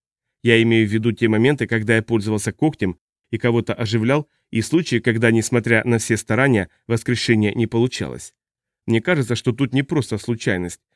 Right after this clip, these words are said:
но связь, которую я не могу определить». «Думаешь, теперь ты в этом разобрался?» «Вот ты говорила о людях, утративших человечность. Возможно, связь заключается именно в этом. Например, одна женщина,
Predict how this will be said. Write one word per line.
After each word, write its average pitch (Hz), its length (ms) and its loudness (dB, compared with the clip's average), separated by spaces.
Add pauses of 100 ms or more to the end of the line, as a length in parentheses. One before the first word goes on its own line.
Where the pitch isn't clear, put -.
(120)
но 117 120 2
связь, 131 320 0
которую 113 420 0
я 113 200 0
не 139 120 2
могу 117 240 0
определить». 104 640 -4 (800)
«Думаешь, 110 360 2
теперь 117 300 -2
ты 127 120 0
в 113 40 2
этом 117 220 -2
разобрался?» 117 600 -4 (800)
«Вот 120 200 0
ты 127 80 2
говорила 120 400 4
о - 20 4
людях, 127 320 0
утративших 117 500 -2
человечность. 104 640 -2 (420)
Возможно, 117 500 0
связь 139 420 0
заключается 117 600 -2
именно 117 340 0
в 123 80 -4
этом. 82 320 -10 (520)
Например, 117 400 2
одна 113 240 0
женщина, 110 580 -2